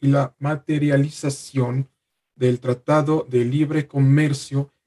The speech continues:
entre México, Estados Unidos y Canadá, que fue firmado el primero de enero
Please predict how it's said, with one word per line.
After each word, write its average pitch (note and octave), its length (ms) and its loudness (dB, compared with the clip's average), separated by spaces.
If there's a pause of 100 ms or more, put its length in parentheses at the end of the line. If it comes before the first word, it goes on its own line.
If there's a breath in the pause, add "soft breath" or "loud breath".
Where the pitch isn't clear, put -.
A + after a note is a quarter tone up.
(100)
entre A#2+ 300 -8
México, C#3+ 720 -2
Estados C3+ 540 -2
Unidos C3 580 0
y C#3 140 -10
Canadá, C3 600 -2 (600)
que B2+ 140 0
fue D3+ 520 0
firmado D3+ 640 2
el B2+ 160 0
primero C#3 480 0
de B2+ 100 -2
enero C#3+ 440 -2